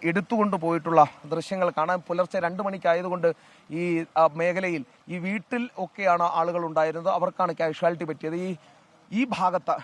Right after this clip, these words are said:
ഉണ്ടായിരുന്ന ആളുകൾ, ആ, ഈ കടകളായതിനാൽ തന്നെ പ്രശ്നങ്ങളൊന്നും ഉണ്ടായിരുന്നില്ല. കടകളിലൊക്കെ തന്നെ സാധനങ്ങളൊക്കെ, ആ, നമുക്ക് കാണാൻ സാധിക്കും. രണ്ട് നില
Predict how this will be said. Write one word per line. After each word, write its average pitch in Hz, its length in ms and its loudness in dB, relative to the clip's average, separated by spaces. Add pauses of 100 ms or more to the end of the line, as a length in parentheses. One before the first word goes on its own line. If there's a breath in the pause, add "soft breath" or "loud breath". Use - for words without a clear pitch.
(140 loud breath)
ഉണ്ടായിരുന്ന 180 420 2
ആളുകൾ, 165 380 6 (440 soft breath)
ആ, 156 160 4
ഈ 160 160 -10 (120)
കടകളായതിനാൽ 180 600 6 (100)
തന്നെ 165 160 2
പ്രശ്നങ്ങളൊന്നും 175 560 0
ഉണ്ടായിരുന്നില്ല. 160 440 6
കടകളിലൊക്കെ 175 420 4
തന്നെ 180 180 0
സാധനങ്ങളൊക്കെ, 175 640 4 (300 loud breath)
ആ, 160 120 6
നമുക്ക് 165 220 0
കാണാൻ 170 280 4
സാധിക്കും. 160 480 0 (240 soft breath)
രണ്ട് 208 420 6
നില 214 180 10